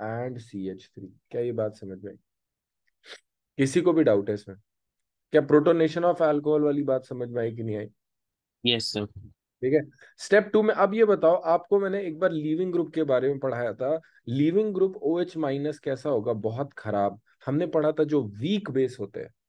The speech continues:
Speaker 1: वीक बेस वो अच्छे लीविंग ग्रुप होते हैं।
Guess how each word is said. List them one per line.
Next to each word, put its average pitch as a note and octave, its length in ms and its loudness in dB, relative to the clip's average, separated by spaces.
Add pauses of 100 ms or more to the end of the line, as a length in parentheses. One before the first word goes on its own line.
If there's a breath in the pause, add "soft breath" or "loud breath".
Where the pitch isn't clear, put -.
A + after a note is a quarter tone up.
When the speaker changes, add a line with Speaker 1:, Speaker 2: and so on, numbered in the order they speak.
(140)
Speaker 1:
वीक C#3+ 420 -4
बेस D#3 340 2
वो C3 180 4
अच्छे C3 260 -4
लीविंग G#2+ 340 -4
ग्रुप G2 200 -6
होते F2 200 -10
हैं। D#2+ 80 -12